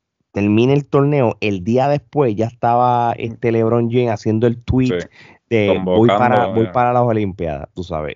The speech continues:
Speaker 1: Oye, te, te voy a decir una cosa, este equipo de las Olimpiadas, y, y tiene lo mejor de los dos mundos. Tienes ya los veteranos en Kevin
Speaker 2: Veteranía.
Speaker 1: Durant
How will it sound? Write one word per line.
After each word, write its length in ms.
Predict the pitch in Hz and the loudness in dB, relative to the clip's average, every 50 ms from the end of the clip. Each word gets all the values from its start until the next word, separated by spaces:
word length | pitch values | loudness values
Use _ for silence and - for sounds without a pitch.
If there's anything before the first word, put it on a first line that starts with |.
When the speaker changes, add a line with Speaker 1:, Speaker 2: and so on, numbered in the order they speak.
| - - | -8 -2
Speaker 1:
Oye, 240 | 104 131 143 127 95 | 0 0 2 2 0
te, 80 | 90 | 0
te 60 | 98 92 | -2 -2
voy 120 | 85 98 | -2 -2
a 40 | 107 | -4
decir 120 | 107 - 185 | -4 -4 -6
una 100 | 123 - | -6 -4
cosa, 340 | - 104 110 - - - - _ | -4 -6 -6 -6 -10 -14 -14 _
este 180 | - 98 - 107 | -16 -12 -12 -12
equipo 260 | 104 135 - - 135 | -10 -10 -6 -4 -2
de 40 | 131 | 0
las 80 | 127 | 0
Olimpiadas, 520 | 131 127 117 101 98 107 110 107 95 87 - - - - - | 0 0 -2 -2 -2 -2 0 0 0 -2 -4 -10 -20 -18 -18
y, 140 | 92 - - | -18 -6 -4
y 140 | 131 117 - | -4 -2 0
tiene 220 | - 127 156 175 | 0 2 2 4
lo 100 | 170 139 | 2 2
mejor 280 | 117 113 104 110 113 131 | 2 2 2 0 0 0
de 100 | 139 135 | 0 0
los 160 | 123 107 98 | -2 0 0
dos 120 | 104 113 120 | 0 0 0
mundos. 420 | 123 98 90 85 80 76 78 - _ _ _ _ _ _ _ _ _ _ _ _ _ _ _ _ _ _ | 0 0 -2 -2 -4 -6 -10 -14 _ _ _ _ _ _ _ _ _ _ _ _ _ _ _ _ _ _
Tienes 320 | - 110 107 117 120 107 104 | -4 0 0 0 0 0 -2
ya 300 | 98 101 107 120 131 - - | -2 -2 -2 -2 -4 -6 -8
los 280 | - - 135 127 123 117 | -6 -2 -2 -2 0 0
veteranos 680 | 113 123 120 113 113 107 107 107 107 113 123 135 139 131 | 0 0 0 0 0 0 0 -2 -2 -2 -2 -2 -2 -2
en 100 | 110 98 | 0 0
Kevin 100 | 98 92 | 0 0
Speaker 2:
Veteranía. 500 | 95 95 90 92 90 90 90 92 - - | 2 2 2 2 2 0 0 -2 0 0
Speaker 1:
Durant 480 | 98 107 113 131 143 160 170 185 - | 2 2 4 4 2 0 -2 -6 -10